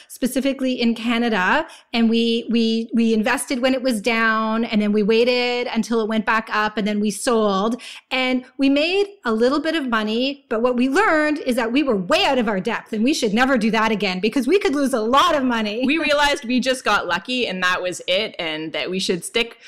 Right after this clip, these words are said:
Speaker 2: with what we knew. And we certainly didn't know anything about oil and gas.
Speaker 1: We also, while we were living in Singapore, of course, you see the investment opportunities that are around you. Singapore had a booming real estate market. I mean, lots of people had become very rich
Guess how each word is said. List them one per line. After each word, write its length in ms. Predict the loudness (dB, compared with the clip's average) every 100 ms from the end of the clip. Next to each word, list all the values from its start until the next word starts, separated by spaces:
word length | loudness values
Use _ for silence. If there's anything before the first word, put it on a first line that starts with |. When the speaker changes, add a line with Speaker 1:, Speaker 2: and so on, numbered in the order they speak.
| -6
Speaker 2:
with 220 | -4 -2
what 180 | 0 0
we 100 | 2
knew. 200 | 2 0
And 80 | -2
we 80 | -6
certainly 400 | 0 2 2 0
didn't 180 | 0
know 140 | 0 0
anything 580 | -2 -4 -2 -2 -2 -4
about 420 | -2 -2 -2 -6 -4
oil 140 | -2
and 100 | -2
gas. 420 | -4 -4 -6 -8 -12 -20 -20 -8
Speaker 1:
We 220 | 0 2 2
also, 580 | 0 0 0 0 2 2
while 220 | 2 0
we 120 | 0 0
were 140 | 0
living 420 | 2 2 2 0
in 140 | 0 -2
Singapore, 680 | 0 0 -2 -2 0 2
of 180 | 2 0
course, 220 | -2 -2
you 80 | -2
see 260 | -4 0 0
the 120 | 2
investment 420 | 2 0 -2 -2
opportunities 640 | -2 -2 -4 -2 0 0 0
that 120 | -2
are 100 | -2
around 440 | 0 0 2 0
you. 220 | 0 -4 -6 -12
Singapore 580 | -4 0 0 0 0 0
had 480 | 2 0 0 0 -4 -10 -4
a 280 | -2 0 0
booming 460 | 2 4 4 2
real 220 | 0 -2 -2
estate 360 | -4 -6 -6
market. 360 | -6 -6 -6 -6
I 60 |
mean, 260 | -4 -2 0
lots 360 | 2 2 2 -2
of 80 |
people 240 | -4 -2 -2
had 120 | -2
become 320 | -2 -2 -2
very 300 | 0 0 0
rich 540 | 2 0 -2 -6 -10